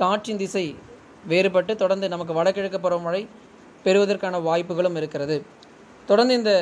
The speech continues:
கடந்த இருபத்தி நான்கு மணி நேரத்தில் மழை அளவு பார்த்தோம், மிக குறைவாக தான் இருந்துச்சு. ஆனா இனி வரக்கூடிய நாட்கள்ல இந்த மழை அளவு பொறுத்தவரை அதிகரித்து காணப்படும். பெரும்பாலான மாவட்டங்களில் தொடர்ந்து நமக்கு கன முதல் மிக கனமழை வந்து பதிவாக வாய்ப்புகள் இருக்கிறதுனால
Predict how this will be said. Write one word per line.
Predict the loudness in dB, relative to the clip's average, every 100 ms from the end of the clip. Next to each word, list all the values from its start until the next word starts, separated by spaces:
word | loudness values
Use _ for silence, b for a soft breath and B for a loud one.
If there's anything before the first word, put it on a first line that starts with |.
| 2
கடந்த | -2 0 0
இருபத்தி | 0 0 -2 -2
நான்கு | -2 -2
மணி | 0
நேரத்தில் | 0 2 0
மழை | 0 2 2
அளவு | 2 0
பார்த்தோம், | -2 -2 -4 -4
மிக | 0 0
குறைவாக | 0 0 2 2 2
தான் | 0
இருந்துச்சு. | 0 -4 -6 -6
ஆனா | -2 -2
இனி | -2 2
வரக்கூடிய | 2 2 -4 -6
நாட்கள்ல | -8 -4 0 2 0 -4
இந்த | -6 -2
மழை | 0 2
அளவு | 2 0 -4
பொறுத்தவரை | -4 -2 -2 -2
அதிகரித்து | -2 -2 -2 -4 -6
காணப்படும். | -4 -2 0 -2 B B B B B
பெரும்பாலான | 4 6 4 4 0 -2
மாவட்டங்களில் | 0 0 0 0 0 0
தொடர்ந்து | 0 0 -2 -4
நமக்கு | -4 -6 0
கன | 0 2 0
முதல் | -2 -2
மிக | 0 2
கனமழை | 2 0 -2 -2
வந்து | -4 -4
பதிவாக | -4 0 0 2 -2 -4 -4
வாய்ப்புகள் | -4 -2 -2 0
இருக்கிறதுனால | 0 0 -2 0 0